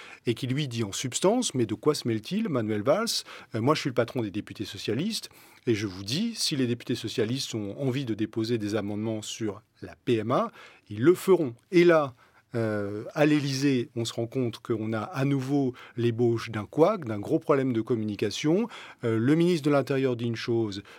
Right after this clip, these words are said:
le patron des députés socialistes en dit une autre. On n'y comprend plus rien, donc il faut délivrer un message clair. Jean-Marc Ayrault vient déjeuner avec François Hollande, ils en parlent tous les deux, et le président décide à ce moment-là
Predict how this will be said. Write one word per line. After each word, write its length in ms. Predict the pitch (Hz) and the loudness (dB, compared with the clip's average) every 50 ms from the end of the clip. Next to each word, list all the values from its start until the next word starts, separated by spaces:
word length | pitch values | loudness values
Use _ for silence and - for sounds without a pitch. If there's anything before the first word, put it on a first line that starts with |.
| - - | -10 -2
le 180 | 120 127 151 | 0 2 2
patron 300 | 143 160 147 - - 151 | 4 4 2 2 2 0
des 100 | 131 123 | 0 0
députés 320 | 110 117 117 - 117 - - | 0 -2 -4 -4 -4 -4 -4
socialistes 520 | - 120 107 - 120 107 113 107 - - - | -2 -2 -2 -2 0 0 0 -2 -4 -6 -6
en 60 | 113 | -6
dit 140 | 104 107 104 - | -6 -6 -6 -4
une 120 | 117 117 135 | -2 0 2
autre. 340 | 170 208 233 - - - - - - _ _ - | 2 2 0 -2 -8 -14 -20 -20 -20 _ _ 4
On 120 | 165 185 | 4 4
n'y 120 | 180 170 | 4 2
comprend 340 | 160 - 143 131 - - 123 | 0 0 -4 -4 -2 -4 -6
plus 140 | 117 - 120 | -6 -4 -2
rien, 380 | 107 117 123 139 170 208 226 - - - - - - | -2 0 0 2 0 0 -2 -6 -12 -20 -20 -14 -6
donc 480 | 113 113 175 202 196 185 151 - - | 0 2 4 4 4 2 0 -2 -6
il 120 | 135 143 123 | -8 -8 -6
faut 180 | - - 135 | -2 0 0
délivrer 400 | 123 117 110 113 110 110 107 110 | 0 0 0 -4 -4 -2 -4 -4
un 100 | 101 98 | -4 -4
message 380 | 95 101 101 - - 98 98 - | -6 -8 -8 -6 -8 -8 -8 -4
clair. 380 | - 131 131 151 175 208 220 - - - - - - - | -2 0 2 2 2 2 0 -4 -8 -14 -18 -16 -10 -2
Jean-Marc 440 | 104 - 156 160 165 151 127 - | 2 4 4 6 4 2 0 0
Ayrault 180 | 156 139 139 139 | -2 0 0 0
vient 200 | 113 123 147 147 | 0 0 0 0
déjeuner 360 | 139 135 120 131 123 120 120 | 0 0 0 0 0 0 0
avec 260 | 110 104 98 101 - | -2 -2 -4 -8 -10
François 320 | - - 104 98 - 113 107 | -10 -12 -10 -8 -6 -4 -2
Hollande, 360 | 110 123 156 208 226 208 - - - _ _ - | -2 0 -2 -2 -2 -4 -8 -12 -16 _ _ -4
ils 180 | 139 131 127 | -2 0 0
en 80 | 127 120 | -2 0
parlent 200 | 120 120 107 104 | 0 -2 -4 -4
tous 120 | - 117 | -4 -6
les 120 | 104 101 98 | -6 -4 -2
deux, 260 | 104 120 156 196 220 - - - - - | 0 2 2 2 0 -2 -10 -16 -6 0
et 100 | 135 135 | 2 2
le 200 | 120 117 110 104 | 4 4 2 0
président 520 | 98 - - - 110 95 101 104 143 175 196 | -2 -6 -4 -4 -4 -4 0 0 2 2 2
décide 280 | 143 117 - - 131 | 0 -2 -2 0 -2
à 60 | 113 | -2
ce 100 | 101 - | 0 -2
moment-là 400 | 117 104 104 107 110 131 185 196 | -4 -6 -4 -2 0 0 0 0